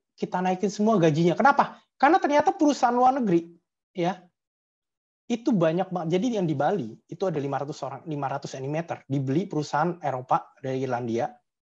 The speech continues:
ya T V seri dibeli gajinya gaji U S, U S dollar kerja di Bali.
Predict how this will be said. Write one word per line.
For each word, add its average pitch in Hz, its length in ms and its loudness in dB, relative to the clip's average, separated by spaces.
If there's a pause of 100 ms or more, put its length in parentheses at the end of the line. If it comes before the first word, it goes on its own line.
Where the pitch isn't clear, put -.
(200)
ya 143 80 2
T - 120 -4
V 131 120 -6
seri 135 320 -4 (640)
dibeli 147 480 2 (560)
gajinya 156 560 4
gaji 131 280 2
U 147 80 4
S, 139 160 0
U 147 120 -2
S 143 160 -6
dollar 135 320 -2
kerja 135 240 -4
di 131 80 -4
Bali. 123 280 -6